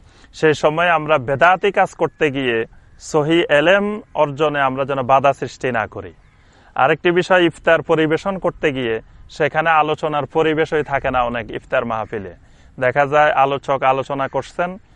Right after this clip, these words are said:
এইদিকে ইফতার নিয়ে চি-, চিৎকার চেঁচামেচি চতুর্দিকে শুরু হয়। এ, দ্বীনি আলোচনা শোনার পরিবেশটাই সেখানে বিঘ্নিত হয়।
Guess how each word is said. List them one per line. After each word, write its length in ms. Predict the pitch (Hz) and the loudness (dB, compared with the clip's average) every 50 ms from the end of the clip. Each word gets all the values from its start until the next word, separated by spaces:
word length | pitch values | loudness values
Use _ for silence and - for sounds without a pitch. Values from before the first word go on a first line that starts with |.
| - - - | -20 -14 -8
এইদিকে 480 | - 135 139 127 143 143 131 151 151 | -6 -4 -4 -2 -4 -4 -2 -2 -2
ইফতার 360 | 147 131 - - - 151 143 135 | -2 -4 -6 -4 -2 0 0 0
নিয়ে 360 | 131 131 131 131 131 127 117 | -2 -4 -4 -4 -4 -4 -6
চি-, 380 | - - 151 - - - 131 127 | -8 -10 -12 -12 -12 -12 -14 -10
চিৎকার 520 | - - 143 123 - - - 131 123 120 | -8 -8 -8 -8 -6 -4 -2 0 0 0
চেঁচামেচি 680 | 113 110 - 135 123 - 139 127 127 123 110 - 127 120 | -2 -2 -4 -4 -4 -4 -4 -6 -4 -6 -8 -8 -8 -8
চতুর্দিকে 560 | - - 135 - 139 127 117 113 123 123 123 | -6 -8 -8 -6 -6 -6 -6 -6 -6 -6 -6
শুরু 280 | 120 - 135 131 131 120 | -6 -6 -4 -4 -4 -2
হয়। 240 | 123 143 151 165 165 - - - - - - - | 0 0 0 0 -2 -6 -14 -20 -20 -20 -14 -8
এ, 200 | - 123 117 113 - - | -6 -4 -4 -4 -6 -10
দ্বীনি 440 | - 131 120 135 156 170 165 160 165 | -12 -8 -2 0 0 2 2 2 2
আলোচনা 500 | 160 156 156 156 156 - - 156 156 156 | 2 2 2 0 -2 -4 -4 -4 -4 -4
শোনার 440 | 151 - - 175 180 170 175 170 147 | -4 -4 -4 -4 0 0 0 0 0
পরিবেশটাই 640 | - - 170 170 170 170 190 202 - - - 202 196 | -2 -2 0 0 0 0 0 -2 -2 -2 -2 -2 0
সেখানে 340 | - 190 180 - 165 160 147 | -2 -4 -6 -6 -6 -6 -6
বিঘ্নিত 460 | 127 131 123 107 117 123 123 - 120 | -4 -6 -6 -4 -4 -6 -6 -6 -6
হয়। 220 | 104 101 90 85 | -6 -6 -8 -10